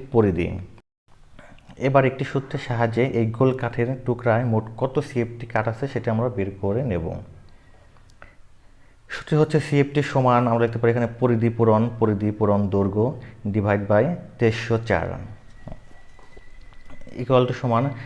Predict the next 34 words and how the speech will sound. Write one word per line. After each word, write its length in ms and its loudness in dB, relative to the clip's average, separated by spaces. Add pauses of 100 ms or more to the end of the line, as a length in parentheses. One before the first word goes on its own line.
(200)
যেহেতু 280 4
আমরা 240 6
পরিধি 360 4
পেয়েছি 420 0
পঞ্চাশ 380 -2
ইঞ্চি, 220 -4
কাজে 300 4
আমরা, 240 2
আহ, 120 -4 (480)
পঞ্চাশ 360 2 (760)
ইঞ্চি 260 -2
পূরণ 360 4
পঞ্চাশ 380 2 (320)
পূরণ 240 2 (120)
বারো 420 4 (400)
ডিভাইড 300 6
দিতে 180 -2
হবে 340 -2
তেইশশো 460 -2 (380)
চার 200 2 (100)
দিয়ে। 200 -4 (720)
equal 240 2
to 60 -2
আমরা 220 0
এখানে 240 -2 (120)
পাই 200 6 (580)
তিরিশ 320 0
হাজার, 540 4 (920)
আর 120 2
ডিভাইড 340 2 (200)
দেব 200 2
আমরা 280 4 (180)
এই 40 0
তিরিশ 260 -4